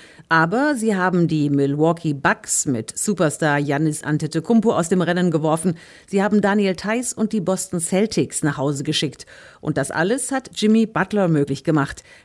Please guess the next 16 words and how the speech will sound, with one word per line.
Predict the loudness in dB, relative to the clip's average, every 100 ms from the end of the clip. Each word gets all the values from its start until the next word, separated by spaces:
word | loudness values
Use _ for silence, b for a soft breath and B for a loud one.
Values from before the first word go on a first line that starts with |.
| -8
Der | -2
einunddreißig | 2 4 4 2 -2 -4
Jahre | 0 0 0
alte | -2 -4
Zwei-Meter-Mann | -6 -2 0 0 0 0 2 0 -2
hat | -4
voriges | -2 -2 0 -4 -2
Jahr | 0 0
einen | -2 -2 -2 -2
einhundertvierzig | 0 2 2 2 0 -2 -6 -6 -10 -4
Millionen | -2 0 0 2 2
Dollar | 2 0 0
Vertrag | -2 -4 -6 -4
mit | -4
Miami | -2 0 0 0 0
unterschrieben | 0 -2 0 2 2